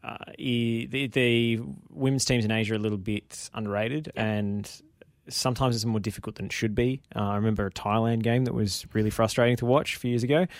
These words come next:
Speaker 1: Uh, the China match where Emily, Emily Van Egmond had to wait until
Speaker 2: Yeah.
Speaker 1: the last minute to score that ripper goal to take us through to the Olympics. So it's not without its challenges, of course, um, but this U S A game, it, it's the U S A and it's the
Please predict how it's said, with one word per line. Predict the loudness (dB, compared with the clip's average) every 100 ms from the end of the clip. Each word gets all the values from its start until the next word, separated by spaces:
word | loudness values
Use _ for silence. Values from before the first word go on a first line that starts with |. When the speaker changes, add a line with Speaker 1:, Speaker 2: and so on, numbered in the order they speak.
| -20 -20 _
Speaker 1:
Uh, | 0 2 2 0
the | -4
China | -2 2 4
match | 4 2 0 0
where | 2 2
Emily, | 4 2 2 2
Emily | 2 2
Van | 4 2 2
Egmond | 2 2 2 2
had | 0 0
to | 0 2
wait | 0 0
until | -2 0
Speaker 2:
Yeah. |
Speaker 1:
the |
last | 2 0 2
minute | 2 2
to | -2
score | -2 0
that | 0 0
ripper | -2 0
goal | 4 6 6
to | 4
take | 0 0
us | -2
through | -2 2 4 4
to | 2
the | 2
Olympics. | 2 2 2 0 -2 -10 -16 -20 -20 -2
So | 4 6 6 4 -2
it's | -2 4
not | 4
without | 6 6 6
its | 4 0
challenges, | 2 4 4 2 2 0
of |
course, | 0 4 6 4 -2 -16 -20 _ -2
um, | 2 4 6
but | 6 6 2 _ _ _ _ _
this | 0 4
U | 4
S | 4 4
A | 2 4
game, | 2 2 2 0 -6 _ -6
it, | -4 -2 -2 -4
it's | -4 2
the |
U | 4 6
S | 6
A | 6 6
and | 4 0
it's | 0 0
the | 2 2 -2